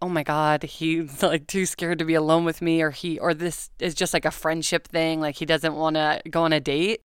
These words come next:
So automatically I was feeling really self-conscious. And then he was being so shy and so quiet. And we were just in his apartment listening to pop punk and drinking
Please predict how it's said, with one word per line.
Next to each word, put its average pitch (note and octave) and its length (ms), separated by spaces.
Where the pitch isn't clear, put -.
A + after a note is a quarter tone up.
So G3 180
automatically F3+ 580
I E3 40
was D3 120
feeling D3+ 260
really D3 180
self-conscious. D3+ 760
And F#3+ 240
then E3 220
he F3+ 260
was G3+ 220
being E3+ 480
so F3 580
shy D#3+ 680
and D#3+ 180
so D#3+ 240
quiet. D#3 680
And F3+ 100
we F#3+ 100
were G3 60
just G3 200
in F3+ 180
his F3 180
apartment D#3+ 500
listening D#3+ 380
to D#3 60
pop - 320
punk D3 360
and D3 160
drinking D3+ 640